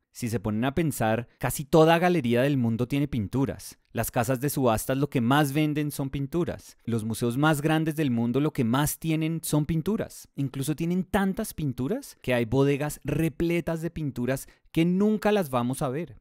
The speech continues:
Porque cuando entran en una corta rotación para mostrárselas al público, pues de pronto nosotros no vamos a estar en la posibilidad de visitar esos museos o esas galerías.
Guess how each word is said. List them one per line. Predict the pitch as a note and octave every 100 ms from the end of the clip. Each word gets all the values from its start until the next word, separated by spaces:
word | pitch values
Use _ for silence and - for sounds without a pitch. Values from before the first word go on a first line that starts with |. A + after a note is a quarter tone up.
| _
Porque | B2 A2+ B2
cuando | C3 A#2+ A2+
entran | A2+ B2+ C#3+
en | D3+ D3 B2+
una | B2 A#2+ A#2+ -
corta | D3+ C#3 D3
rotación | C#3+ D3+ C#3+ - A#2 A2 A2
para | A2 B2 C3 B2+ A2+ -
mostrárselas | A#2+ A#2+ B2+ A#2 G#2+ C3 C#3
al | C#3
público, | A#2 A2 A2+ A2 C3 B2+ - _
pues | G#2
de | G2+
pronto | - G2 A2
nosotros | A#2 A2+ G#2 A2
no | G#2+ A#2+
vamos | A#2 A#2+ B2
a |
estar | A#2+ G#2+ G2
en | G2+ G#2+ G2+ _ _
la | - A#2
posibilidad | A#2+ B2 G#2+ G#2 F#2+
de | G2
visitar | A2 A#2 G#2 F#2+ F2+ - -
esos | G#2+ G#2+
museos | A2 A2 G#2+ G2 F#2+
o |
esas | F#2 G#2
galerías. | A2 G2 A2 E3 F2 -